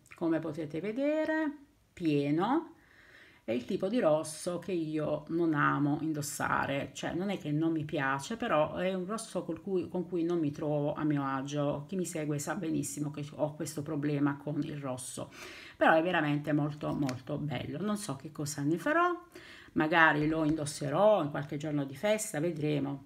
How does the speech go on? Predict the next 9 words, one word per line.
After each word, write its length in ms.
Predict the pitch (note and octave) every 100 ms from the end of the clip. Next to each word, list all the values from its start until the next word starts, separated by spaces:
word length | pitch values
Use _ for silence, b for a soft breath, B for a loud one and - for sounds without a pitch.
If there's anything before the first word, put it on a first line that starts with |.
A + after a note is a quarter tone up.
| - -
perché 340 | D3+ E3 D3+
tutto 340 | A3 G3 -
può, 280 | D3 E3 D3 B B B B
eh, 380 | D3 C#3+ C#3+ C#3
capitare. 920 | - A#3+ C#4+ C#4+ A3+ A3+ A#3+ B3+ -
Ecco, 640 | D3+ D3 - B3 D#4 D#4 B B B B _ -
molto 460 | G3+ G#3+ D3 D3+ D3+
molto 320 | C#3+ - D4
bello. 760 | F3 C#3 C#3+ D3 F3 G#3 -